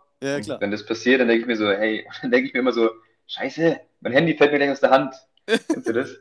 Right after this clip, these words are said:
Speaker 1: <laughs> Ja,
Speaker 2: Ja,
Speaker 1: diese,
Speaker 2: unangenehmes
Speaker 1: diese
Speaker 2: Gefühl.
Speaker 1: Panik auf einmal so. <gasps> Oh
Speaker 2: Ja, es ist auch
Speaker 1: Gott.
Speaker 2: dieses komische Gefühl, wenn du über eine Brücke läufst.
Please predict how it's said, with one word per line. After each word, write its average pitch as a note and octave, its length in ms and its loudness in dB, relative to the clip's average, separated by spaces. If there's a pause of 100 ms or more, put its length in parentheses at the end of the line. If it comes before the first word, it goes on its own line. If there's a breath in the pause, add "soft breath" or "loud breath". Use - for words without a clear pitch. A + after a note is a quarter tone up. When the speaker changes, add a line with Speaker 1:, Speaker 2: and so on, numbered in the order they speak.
(180)
Speaker 1:
<laughs> C#4+ 300 -8
Ja, - 0 -
Speaker 2:
Ja, G3+ 360 4
Speaker 1:
diese, - 40 0
Speaker 2:
unangenehmes G2+ 360 2
Speaker 1:
diese F3+ 80 -4
Speaker 2:
Gefühl. G2+ 340 -2
Speaker 1:
Panik E3+ 280 -8
auf D3+ 140 -8
einmal C#3+ 220 -10
so. C#3 180 -10
<gasps> F3 800 -6 (460)
Oh D3 100 -12
Speaker 2:
Ja, C3 80 2
es - 80 0
ist E3+ 100 0
auch - 0 -
Speaker 1:
Gott. F3+ 80 4
Speaker 2:
dieses D#3+ 240 -4
komische F3 320 2
Gefühl, D#3+ 320 -2
wenn D#3+ 80 4
du C#3+ 80 2
über C3 120 0
eine B2 100 2
Brücke - 280 -6
läufst. E2+ 540 0